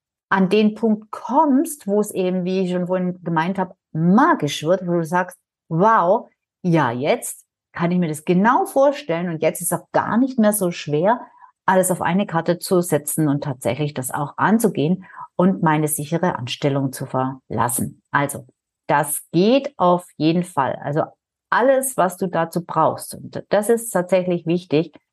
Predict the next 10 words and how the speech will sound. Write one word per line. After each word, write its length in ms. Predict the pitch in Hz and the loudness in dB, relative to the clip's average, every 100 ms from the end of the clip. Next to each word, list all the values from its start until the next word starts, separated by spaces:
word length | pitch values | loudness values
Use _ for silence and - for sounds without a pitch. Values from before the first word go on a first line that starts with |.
| _ | _
das 120 | - 143 | -8 -2
ist 260 | 135 - | -2 -2
das 260 | 151 147 - _ _ | -4 -4 -10 _ _
Commitment. 600 | - 156 135 - - - _ _ _ _ _ _ _ _ - | -4 -2 -2 -4 -14 -16 _ _ _ _ _ _ _ _ -4
Das 240 | 156 - - | -4 -2 2
ist, 480 | 202 208 - - _ _ _ _ _ | 2 2 -6 -12 _ _ _ _ _
dass 340 | 156 175 - | 0 0 -4
du 320 | - 190 202 | 0 2 4
dir 380 | 196 - 175 170 | 0 0 2 2
selbst 480 | 170 - 151 - - | 2 0 -2 -4 -18